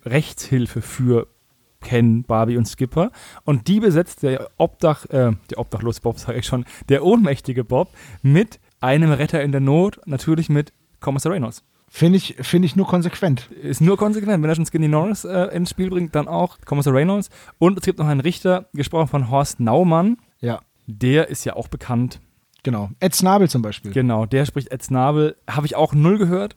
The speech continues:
Speaker 1: muss ich ganz ehrlich sagen. Habe ich dann auch erst in der Liste nachgeschlagen, was er alles gesprochen hat. Und dann, jetzt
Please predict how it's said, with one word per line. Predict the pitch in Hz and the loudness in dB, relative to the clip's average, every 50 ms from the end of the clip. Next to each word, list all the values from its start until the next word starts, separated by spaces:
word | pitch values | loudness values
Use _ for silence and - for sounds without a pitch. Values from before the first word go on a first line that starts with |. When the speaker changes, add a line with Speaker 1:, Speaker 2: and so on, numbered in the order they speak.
| _ _ | _ _
Speaker 1:
muss | - 156 143 | -8 -6 -4
ich | - | -2
ganz | 170 160 151 | -2 -2 0
ehrlich | 156 156 151 143 | 0 0 0 2
sagen. | 147 147 147 151 151 | 4 4 4 2 2
Habe | 143 143 | 0 0
ich | 139 | 0
dann | - 147 | 0 0
auch | 143 151 160 | 0 0 0
erst | 160 - - | -2 -4 -6
in | 170 151 135 135 139 | -4 -2 0 2 2
der | 143 139 | 2 2
Liste | 160 165 - - | 0 0 -2 -2
nachgeschlagen, | 156 143 143 147 - 143 - - 151 143 143 143 143 139 | -2 0 -2 -2 -4 -6 -4 0 2 2 2 2 2 0
was | 135 135 | 0 0
er | - 135 | -2 -2
alles | 139 139 | -2 -4
gesprochen | 135 123 - 151 143 123 131 131 | -6 -6 -2 0 0 2 2 0
hat. | 131 - | 0 -2
Und | 135 135 127 123 | -2 -2 0 2
dann, | 135 135 139 143 - - - - - - - - | 2 4 4 2 0 -4 -12 -20 -20 -20 -6 -2
jetzt | - 135 - - - | -2 0 0 -2 -14